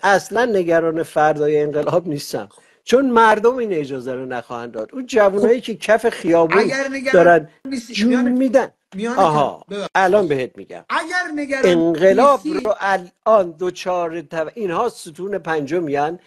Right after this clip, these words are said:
Speaker 1: که انقلاب رو دچار آسیب
Speaker 2: نه.
Speaker 1: می‌کنن.
Speaker 2: نه.
Speaker 1: باعث می‌شن انقلاب دیرتر به نتیجه
Speaker 2: به هیچ
Speaker 1: برسه.
Speaker 2: وجه.
Speaker 1: ها،
Speaker 2: بله.
Speaker 1: ببین، الان من راجع به همین فحاشی‌ها به تو می‌گم. این همه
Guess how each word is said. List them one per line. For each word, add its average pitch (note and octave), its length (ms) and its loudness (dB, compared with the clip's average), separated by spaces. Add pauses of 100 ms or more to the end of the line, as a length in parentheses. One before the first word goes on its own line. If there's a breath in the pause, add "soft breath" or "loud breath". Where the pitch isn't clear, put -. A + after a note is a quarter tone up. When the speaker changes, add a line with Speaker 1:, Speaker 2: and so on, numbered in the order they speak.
(300 soft breath)
Speaker 1:
که - 180 -2
انقلاب F3 560 6
رو G#3 80 0
دچار F3+ 560 0
آسیب E3+ 400 -6
Speaker 2:
نه. F#3+ 80 -4
Speaker 1:
می‌کنن. A#2+ 440 -8 (340 soft breath)
Speaker 2:
نه. D#3+ 80 6
Speaker 1:
باعث A3 300 6
می‌شن E3+ 340 0
انقلاب F#3+ 580 2
دیرتر G#3+ 460 0
به D#3+ 120 -4
نتیجه A#2+ 440 -4
Speaker 2:
به F3+ 120 -4
هیچ G#3+ 120 -2
Speaker 1:
برسه. G#3+ 180 -6
Speaker 2:
وجه. F2 100 -12 (320)
Speaker 1:
ها، F3+ 320 6
Speaker 2:
بله. - 100 -6 (260 soft breath)
Speaker 1:
ببین، C4 440 2 (100)
الان A3+ 360 4
من A#3+ 160 2
راجع A3 280 2
به A#3 100 2
همین A3 240 -2
فحاشی‌ها D3 680 -2
به B2 120 -8
تو A2+ 120 -14
می‌گم. F#2 320 -16 (680 soft breath)
این E4 280 6
همه C4 600 4